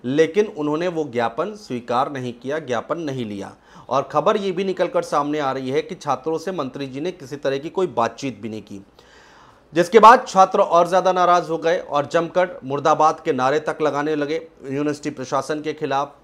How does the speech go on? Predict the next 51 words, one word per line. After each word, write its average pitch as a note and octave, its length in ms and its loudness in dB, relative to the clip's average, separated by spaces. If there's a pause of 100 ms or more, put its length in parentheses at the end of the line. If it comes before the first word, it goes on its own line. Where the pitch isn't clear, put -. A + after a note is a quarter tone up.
सरकार C3+ 440 -4
के C#3+ 120 -8
खिलाफ, C#3 440 -4 (140)
वहाँ B2 180 -4
पर B2 180 -6
मंत्री C3 340 -8
जी C#3+ 140 -8
थे D3 140 -6
उनके C3 300 -6
खिलाफ C#3+ 420 -4 (240)
नारेबाजी C#3+ 540 0
शुरू C#3 280 -8
हो C3 80 -8
गई। C3 220 -6 (420)
मंत्री D#3 320 -2
जी G3 140 -4
से G#3 160 -2
गुहार D#3 380 2
लगाने E3+ 320 -2
के E3+ 120 -8
लिए E3 120 -2
आए C#3+ 180 0
थे D3 120 -8
छात्र D3 380 -4
की D3+ 140 -10
तीन E3 220 -8
सूत्रीय D3+ 420 -4
मांगे C3 280 -4
हैं, F3 140 -6
इसका D3 200 -4
ज्ञापन A#2+ 380 -4
ले C#3+ 140 -2
लीजिए। C3+ 260 -6
मंत्री C3+ 300 -8
जी C#3 120 -10
ने C3+ 120 -8
ना B2 160 -6
ज्ञापन A#2+ 360 -4
लिया, E3+ 220 -4
ना E3+ 140 -8
ही C3 120 -10
उनकी C3+ 280 -8
बात B2+ 260 -2
सुनी, E3+ 220 -8
ना D3 140 -6
ही C3+ 100 -8
उनसे C3+ 240 -12
किसी C#3 220 -12
तरह C3+ 180 -8
की D3 120 -14
कोई C4 160 -4